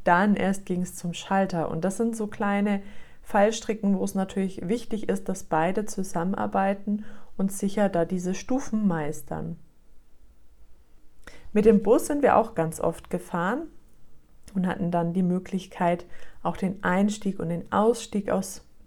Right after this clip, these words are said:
dem Verkehrsmittel, ähm, zu trainieren. Wir sind auch während der Einschulung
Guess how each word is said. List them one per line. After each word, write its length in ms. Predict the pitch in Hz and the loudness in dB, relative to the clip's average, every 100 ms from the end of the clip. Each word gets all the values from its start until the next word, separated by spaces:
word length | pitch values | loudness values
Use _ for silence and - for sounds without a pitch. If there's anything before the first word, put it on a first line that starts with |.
| - | -4
dem 120 | 185 | -2
Verkehrsmittel, 880 | 185 175 196 190 190 185 185 175 - - - | -4 -2 0 0 0 -2 -2 -2 -4 -12 -10
ähm, 340 | 180 175 170 - | -4 -4 -4 -6
zu 120 | - | -8
trainieren. 720 | - - 165 175 190 196 208 - - - - - | -8 -4 -2 0 2 2 0 -4 -12 -14 -18 -4
Wir 120 | 190 | 0
sind 320 | 185 240 247 | 4 4 4
auch 240 | - 202 202 | 4 2 0
während 300 | 180 185 185 | 0 2 4
der 100 | 185 | 4
Einschulung 840 | - 180 196 - 190 185 180 180 | 4 4 2 0 -2 0 0 -2